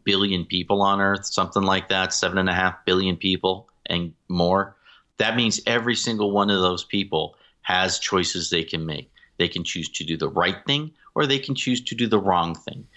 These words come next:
And a shocking number choose to do the wrong thing. Those are the Jeffrey Epsteins in the world.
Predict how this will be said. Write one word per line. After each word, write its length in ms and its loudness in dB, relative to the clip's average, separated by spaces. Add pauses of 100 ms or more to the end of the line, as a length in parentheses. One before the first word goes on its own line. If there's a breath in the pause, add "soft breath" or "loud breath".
(140)
And 120 -2
a 40 -2
shocking 560 2
number 360 0
choose 400 -6
to 120 -8
do 240 -4
the 100 -2
wrong 340 0
thing. 320 -6 (400)
Those 220 2
are 60 2
the 160 2
Jeffrey 440 0
Epsteins 640 -4
in 100 -4
the 80 -4
world. 320 -8